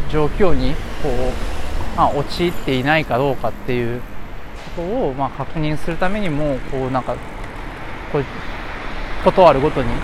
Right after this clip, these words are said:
まあ、こう、こういうところは読み直したいなっていうふうに、はい、思いますね。という感じで、まあ、前回、今回と、まあ、学習企画の話について話しました。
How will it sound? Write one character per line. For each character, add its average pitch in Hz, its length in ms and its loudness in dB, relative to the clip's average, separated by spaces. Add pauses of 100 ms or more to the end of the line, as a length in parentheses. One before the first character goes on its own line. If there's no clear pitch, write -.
(460)
ま 160 100 4
あ、 127 40 0 (380)
こ 135 180 2
う、 139 40 -2 (120)
こ 151 80 2
う 147 40 2
い 143 40 2
う - 20 2
と 147 80 0
こ 165 100 2
ろ 160 40 8
は 139 60 8
読 127 120 4
み 131 80 0
直 135 180 0
し - 80 -8
た 151 120 0
い 127 60 -2
な 117 120 -2
っ - 20 -4 (160)
て 123 60 -6
い 117 80 -4
う 110 40 -6
ふ - 120 -6
う - 40 -2
に、 113 40 -4 (720)
は 123 160 0
い、 95 60 -2 (100)
思 117 180 -2
い 117 40 0
ま 113 160 -4
す - 120 -6
ね。 131 200 0 (1120)
と 190 60 -2
い 180 100 2
う 165 60 0
感 165 240 0
じ 143 80 -4
で、 147 200 0 (180)
ま 143 80 2
あ、 - 20 0
前 143 220 0
回、 123 160 2
今 135 200 -2
回 113 200 -2
と、 170 260 0 (1000)
ま 180 80 0
あ、 151 60 0
学 139 240 0
習 127 220 -2
企 - 160 -6
画 123 180 0
の 117 60 -4
話 117 260 -4
に 123 140 -6
つ - 80 -8
い - 120 -6
て 120 60 -6
話 117 220 -4
し - 80 -6
ま 117 120 -4
し - 80 -6
た。 - 100 -6